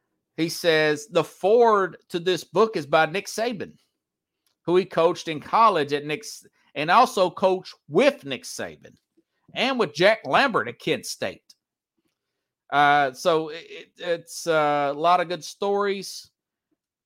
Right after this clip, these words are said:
So Skip Hall asked to be on the program.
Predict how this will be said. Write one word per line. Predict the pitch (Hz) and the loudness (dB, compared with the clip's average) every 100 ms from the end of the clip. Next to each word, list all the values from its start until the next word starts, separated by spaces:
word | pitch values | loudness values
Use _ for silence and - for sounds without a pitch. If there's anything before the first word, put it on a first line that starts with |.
| _ | _
So | - 156 156 - _ _ | -2 -2 -2 -14 _ _
Skip | - - 208 220 220 | -18 -12 -2 -2 -2
Hall | - - 214 185 120 127 143 - | -14 0 2 4 4 2 -2 -2
asked | 160 185 - | -2 -2 -8
to | |
be | 156 151 | -4 -2
on | 139 131 | -2 -4
the | |
program. | 127 214 240 180 92 80 | -6 0 0 0 -6 -8